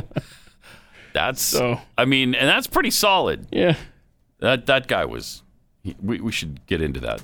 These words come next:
Speaker 1: again someday.
Speaker 2: He's still
Speaker 1: 'Cause he's
Speaker 2: eligible, by the way, if we
Speaker 1: awesome.
Speaker 2: can somehow, uh
Speaker 1: <laughs> He's still eligible. We could dig him up from the
Speaker 2: I'm
Speaker 1: grave.
Speaker 2: sorry. Oh, that was Sherman who said that. Okay. Well,
Speaker 1: <clears throat>
Speaker 2: obviously, you know,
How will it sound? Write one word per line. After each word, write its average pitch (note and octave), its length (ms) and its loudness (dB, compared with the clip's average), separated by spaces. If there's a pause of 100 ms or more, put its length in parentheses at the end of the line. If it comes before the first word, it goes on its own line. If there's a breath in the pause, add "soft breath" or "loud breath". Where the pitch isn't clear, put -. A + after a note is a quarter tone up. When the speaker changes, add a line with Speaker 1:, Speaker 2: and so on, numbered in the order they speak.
Speaker 1:
again C2+ 340 -6
someday. A#1+ 300 -8
Speaker 2:
He's F#3 120 2
still A#3+ 140 4
Speaker 1:
'Cause G3+ 80 6
he's G3+ 60 8
Speaker 2:
eligible, D#3+ 280 4
by D3 180 4
the C#3 80 2
way, C#3 140 4
if C#3 60 4
we C3+ 60 0
Speaker 1:
awesome. D3 100 0
Speaker 2:
can C#3 100 0
somehow, C#3 560 2
uh A#2+ 240 2
Speaker 1:
<laughs> F2 100 0
He's C#3+ 180 0 (120)
still A2 380 0
eligible. G2 380 2
We G2+ 120 2
could G2 180 -2
dig A#2+ 160 0
him A#2 140 2
up A#2+ 200 0
from G2+ 140 -2
the F#2+ 80 4
Speaker 2:
I'm E3+ 60 6
Speaker 1:
grave. G2 220 4
Speaker 2:
sorry. - 160 -14
Oh, - 40 0
that D4 140 4
was A#3+ 100 4
Sherman A#3 400 4
who D3 100 4
said C3 300 0
that. B2 240 2
Okay. B2 340 2
Well, E3+ 280 2
Speaker 1:
<clears throat> - 40 -14
Speaker 2:
obviously, E3+ 520 2
you C#3+ 80 2
know, B2 240 -2